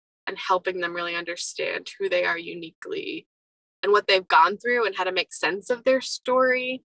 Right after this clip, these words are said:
would be a really valuable thing for students. And then the other piece just tied into that is trauma. So I think a lot of students, myself included, come to college with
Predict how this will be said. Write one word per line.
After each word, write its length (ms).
would 160
be 140
a 60
really 580
valuable 480
thing 540
for 80
students. 580
And 100
then 120
the 160
other 200
piece 340
just 260
tied 180
into 200
that 200
is 180
trauma. 360
So 680
I 60
think 220
a 100
lot 540
of 140
students, 540
myself 340
included, 400
come 220
to 100
college 460
with 140